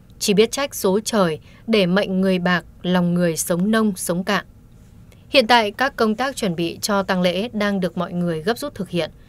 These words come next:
Người thân của nạn nhân còn chưa hết bàng hoàng về sự việc vừa xảy ra. Nơi nạn nhân nằm xuống là căn nhà được xây dựng chưa hoàn thiện. Khoác lên mình bộ áo tang, bà Bùi Thị Ngọc Ánh, vợ Phiên, chưa hết bàng hoàng khi gia đình mãi mãi mất đi một thành viên.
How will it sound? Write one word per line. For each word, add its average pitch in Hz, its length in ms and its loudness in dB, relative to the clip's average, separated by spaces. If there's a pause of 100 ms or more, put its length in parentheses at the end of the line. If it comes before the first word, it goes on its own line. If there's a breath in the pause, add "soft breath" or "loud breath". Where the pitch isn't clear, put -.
(240 loud breath)
Người 254 140 4
thân 302 180 -4
của 202 140 2
nạn 175 220 -4
nhân 226 200 0
còn 185 260 -2
chưa 190 200 0
hết 240 140 -2
bàng 180 180 -2
hoàng 160 320 -6
về 165 160 -2
sự 180 220 -4
việc 170 240 -4
vừa 175 180 -2
xảy 160 240 -6
ra. 175 260 -2 (600 soft breath)
Nơi 233 260 4
nạn 202 220 0
nhân 196 180 0
nằm 170 160 -2
xuống 175 380 -4
là 233 140 0
căn 262 220 -2
nhà 196 260 0 (260 loud breath)
được 214 160 2
xây 294 180 0
dựng 233 220 -4
chưa 233 160 -2
hoàn 180 240 -2
thiện. 170 220 -2 (500 soft breath)
Khoác 349 160 6
lên 320 180 0
mình 220 240 0
bộ 208 140 2
áo 196 240 -4
tang, 262 320 -4 (180)
bà 180 160 0
Bùi 180 240 0
Thị 180 120 -8
Ngọc 170 220 -6
Ánh, 175 320 -6
vợ 226 200 0
Phiên, 220 320 0 (300 loud breath)
chưa 220 180 4
hết 220 200 -4
bàng 185 140 0
hoàng 156 320 -8 (260 soft breath)
khi 277 180 -4
gia 269 140 0
đình 190 280 0
mãi 180 180 -4
mãi 208 280 -4
mất 247 180 -2
đi 233 200 0
một 190 160 -4
thành 147 200 -12
viên. 175 220 2